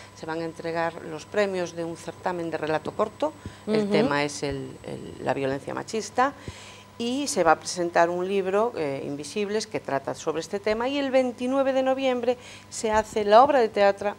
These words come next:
Speaker 1: de teatro basada en este libro, eh, Invisibles. Y el veinticinco de noviembre vamos a hacer, como todos los años, la marcha polo bo trato. Llevamos a los niños de, de todas las escuelas de Neda,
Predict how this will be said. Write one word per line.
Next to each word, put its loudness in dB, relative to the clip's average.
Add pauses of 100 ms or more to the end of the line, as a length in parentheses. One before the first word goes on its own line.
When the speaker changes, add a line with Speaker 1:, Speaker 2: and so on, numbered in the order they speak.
(100)
Speaker 1:
de 4
teatro 4
basada -2
en -6
este -10
libro, -6 (380)
eh, -4
Invisibles. -6 (420)
Y 6
el 10
veinticinco 0
de 2
noviembre 0 (1000)
vamos 2
a 4
hacer, 0
como -6
todos 0
los -4
años, 0
la 2
marcha 0
polo 0
bo 0
trato. 4 (600)
Llevamos -2
a -2
los -6
niños -6
de, -6 (220)
de -4
todas -6
las -10
escuelas -6
de -4
Neda, 0